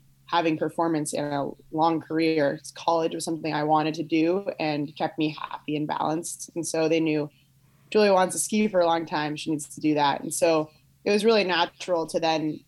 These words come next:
continue with Stratton when I graduated, because I was already partially on the team, um,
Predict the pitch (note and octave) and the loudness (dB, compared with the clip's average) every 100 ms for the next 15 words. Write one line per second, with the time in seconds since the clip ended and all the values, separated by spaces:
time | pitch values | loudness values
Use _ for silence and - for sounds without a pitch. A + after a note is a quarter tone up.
0 | _ - G#3 E3+ G#3+ F#3 E3 D#3+ E3 - | _ -4 -2 2 2 6 6 4 0 0
1 | D#3 D#3 D3+ - D3+ D#3 D3+ D3+ - B2 | 2 4 2 0 -2 -2 -4 -4 -2 -2
2 | D#3 D3 C#3 C#3+ D3+ - - D#3 D#3 D3+ | -2 -2 -2 -4 -6 -6 0 2 4 2
3 | D#3 D3 D3+ C#3+ C#3+ C#3+ _ _ _ _ | 2 2 2 0 -2 -6 _ _ _ _
4 | _ - D#3+ - E3 D3+ D#3 D#3 D3 - | _ -4 -4 -4 -6 0 0 2 -2 -4
5 | D3 D3 C#3+ _ _ - D3 D3 C#3 | -4 -4 -6 _ _ -4 -2 -2 -4